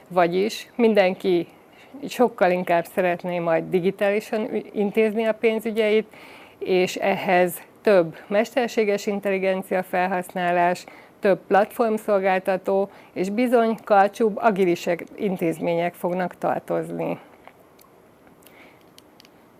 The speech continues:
Ezeket a kihívásokat, ö, egy nagyon egyszerű és frappáns mondatban a D B S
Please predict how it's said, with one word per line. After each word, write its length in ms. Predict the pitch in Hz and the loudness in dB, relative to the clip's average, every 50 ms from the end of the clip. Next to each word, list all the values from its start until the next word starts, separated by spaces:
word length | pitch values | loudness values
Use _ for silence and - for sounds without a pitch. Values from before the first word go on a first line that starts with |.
| - - - - - - _ | -20 -20 -20 -20 -20 -18 _
Ezeket 420 | - - 262 254 285 285 - 220 - | 0 0 2 2 2 2 0 0 0
a 100 | 180 170 | -2 -2
kihívásokat, 1000 | - 226 220 196 214 190 170 175 165 180 180 - 208 180 - - 190 196 233 269 - - - - - - - - | 0 -2 0 0 2 2 4 4 4 2 2 -2 -4 -4 0 2 2 2 2 2 -2 -8 -18 -18 -18 -14 -6 0
ö, 320 | - 180 180 180 180 180 180 175 - - - - - - _ - - - - - | 2 2 4 4 4 2 0 -2 -6 -14 -20 -20 -20 -20 _ -20 -20 -20 -18 -8
egy 200 | - - 175 170 | -4 -2 -2 0
nagyon 520 | 185 214 226 226 208 196 180 175 180 175 - - - - - | 2 4 6 6 6 6 4 2 -2 -4 -8 -12 -20 -12 -4
egyszerű 560 | - 196 202 202 - - 220 196 190 190 190 | 0 0 0 0 0 0 2 4 4 4 4
és 220 | 185 175 170 175 - | 2 2 0 -4 -4
frappáns 640 | - - 220 214 214 - - 185 175 170 175 - | 2 4 4 4 4 2 -2 0 0 0 -4 -6
mondatban 760 | - - 190 185 180 175 170 165 170 165 175 180 180 196 214 220 - - - - - - | -4 -4 -2 -2 0 0 -2 -2 -2 -2 -2 -2 0 0 -2 -6 -8 -14 -20 -20 -14 -8
a 100 | - 180 | -6 -4
D 260 | 170 175 220 214 208 | 2 2 4 4 4
B 80 | 165 185 180 175 170 175 170 | 2 2 2 4 4 2 2
S 40 | 175 | 0